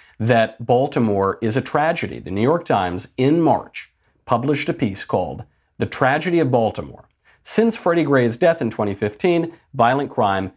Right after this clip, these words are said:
has spiked to levels unseen for a quarter century inside the crack-up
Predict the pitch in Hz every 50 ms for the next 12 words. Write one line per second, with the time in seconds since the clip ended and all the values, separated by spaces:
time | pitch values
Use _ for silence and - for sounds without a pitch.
0 | _ _ - 110 101 - - - 120 117 113 - 117 101 104 95 92 92 98 101
1 | 107 98 101 101 - 113 104 101 98 - 92 - - - 110 98 98 101 - -
2 | 151 147 135 143 143 139 139 135 135 - _ _ _ - 156 156 160 151 - 160
3 | 143 139 131 117 - - - 107 92 92 - - 98 92 90 -